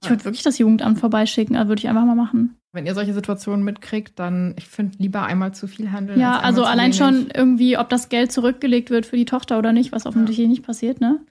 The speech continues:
Speaker 2: Das find ich
Speaker 1: Ähm.
Speaker 2: auch so krass. Also weißt du, selbst wenn das Kind sagt, "Oh Mama, ich will unbedingt schauspielern, ich hab da so Lust drauf, ich find das so toll", und du dann sagst, "Okay", also ich kenn mich ja nicht aus, aber sagst, "Okay, wir gucken mal, ob das was
Speaker 1: Mhm.
Speaker 2: ist", und das Kind dann wirklich erfolgreich wird, dann würd ich das doch alles irgendwo reinpacken, damit das Kind was davon hat und nicht, dass das Kind die Familie
Speaker 1: Ja.
Speaker 2: ernährt.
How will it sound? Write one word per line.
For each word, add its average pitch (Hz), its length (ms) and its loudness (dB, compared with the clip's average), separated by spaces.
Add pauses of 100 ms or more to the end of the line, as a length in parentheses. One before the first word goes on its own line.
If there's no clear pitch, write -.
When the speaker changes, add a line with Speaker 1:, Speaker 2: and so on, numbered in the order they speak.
(140)
Speaker 2:
Das 214 200 -6
find 226 140 4
ich 220 80 4
Speaker 1:
Ähm. 226 80 2
Speaker 2:
auch 233 100 -4
so 208 160 -10
krass. 175 340 -12
Also 214 160 -4
weißt 226 180 -2
du, 233 60 0
selbst 233 240 0
wenn 226 100 2
das 220 140 0
Kind 240 260 -2
sagt, 214 360 -2 (260)
"Oh 208 160 -6
Mama, 214 340 2
ich - 160 -10
will 214 120 -6
unbedingt 220 360 2
schauspielern, 214 640 -4
ich - 120 -14
hab 202 100 -10
da 214 120 -4
so 214 120 -2
Lust 233 300 -2
drauf, 196 140 -4
ich - 100 -20
find 214 160 -6
das 214 120 -10
so - 60 -8
toll", 214 500 -2
und 190 120 -4
du 196 40 -2
dann 190 140 2
sagst, 190 240 -4
"Okay", 233 360 0 (380)
also 185 140 -2
ich 180 80 -8
kenn 208 80 0
mich 190 100 0
ja 185 60 2
nicht 170 140 0
aus, 180 160 0
aber 180 100 -2
sagst, 185 220 -2
"Okay, 233 260 -2
wir 180 100 -4
gucken 262 300 -4
mal, 208 240 2
ob - 140 -8
das 185 160 -6
was 240 100 6
Speaker 1:
Mhm. 233 100 6
Speaker 2:
ist", 240 220 2 (240)
und 208 140 0
das 208 140 0
Kind 233 180 0
dann 196 140 2
wirklich 220 240 -2
erfolgreich 214 560 -4
wird, 180 140 0
dann 185 120 2
würd 202 80 0
ich 220 80 -2
das 202 160 -6
doch 202 160 -6
alles 233 400 0
irgendwo 190 300 0
reinpacken, 196 640 0
damit 175 200 2
das 170 140 -8
Kind 269 280 -2
was 175 160 -4
davon 165 360 -4
hat 196 160 -4
und 190 80 2
nicht, 208 180 -2
dass 190 100 -6
das - 220 -6
Kind 254 260 -2
die 185 80 0
Familie 180 460 0
Speaker 1:
Ja. 151 100 -4
Speaker 2:
ernährt. 160 460 -2